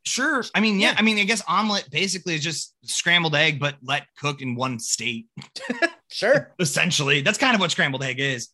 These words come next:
Speaker 1: So you ca-, then I gotta say, I think you are getting rid of omelets. I love omelets.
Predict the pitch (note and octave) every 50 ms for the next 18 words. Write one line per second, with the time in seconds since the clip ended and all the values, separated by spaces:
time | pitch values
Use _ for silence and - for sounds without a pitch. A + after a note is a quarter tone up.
0 | _ _ - - A3 G#3 F3+ G3 E3+ G#3 E3+ - G3 G3 F#3+ F#3 G3+ A3 B3 B3+
1 | A3 A#3+ B3 A#3 - D4 D4 C#4+ - A#3+ G#3 A3 G#3+ G#3+ A3+ G#3 A3+ G#3 G3+ F#3+
2 | D#3+ E3+ G3+ A3 G#3 G3 G3 A3 A3+ - - - F#3 F#3 F3+ E3 D#3+ F3 G3 G#3+
3 | G#3 F#3+ F#3+ G#3 G#3 - - -